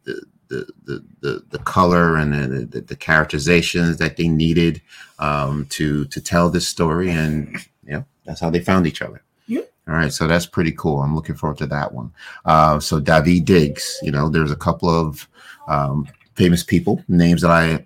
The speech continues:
Speaker 1: I, I'm familiar with. Daveed Diggs, you know, from Hamilton. Um,
Speaker 2: And from Blackish.
Speaker 1: Yeah, from Blackish. Exactly. Right. And then Anika Noni Rose, you know.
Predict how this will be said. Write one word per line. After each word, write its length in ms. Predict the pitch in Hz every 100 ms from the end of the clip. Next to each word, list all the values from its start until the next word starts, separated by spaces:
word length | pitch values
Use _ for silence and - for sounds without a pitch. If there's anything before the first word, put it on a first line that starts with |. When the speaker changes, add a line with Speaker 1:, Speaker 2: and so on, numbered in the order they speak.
| -
Speaker 1:
I, 440 | 87 80 85 80
I'm 240 | 78 78 78
familiar 400 | - 85 85 82
with. 200 | 90 82
Daveed 360 | 80 73 80 69
Diggs, 380 | 85 92 98 -
you 60 |
know, 120 | 76
from 180 | 73 80
Hamilton. 560 | 76 78 82 85 104 175 _ _ _ _ -
Um, 440 | 76 73 73 73
Speaker 2:
And 180 | 202 214
from 160 | 214 196
Blackish. 560 | 190 175 175 190 - -
Speaker 1:
Yeah, 140 | 87
from 220 | - 80
Blackish. 540 | 78 80 78 92 - -
Exactly. 600 | 76 69 76 73 - 95
Right. 360 | 80 87 95 -
And 180 | 80 80
then 280 | 78 78
Anika 400 | 71 73 85 85
Noni 300 | 82 82 80
Rose, 600 | 80 78 82 120 196 - _
you 80 | -
know. 280 | 71 80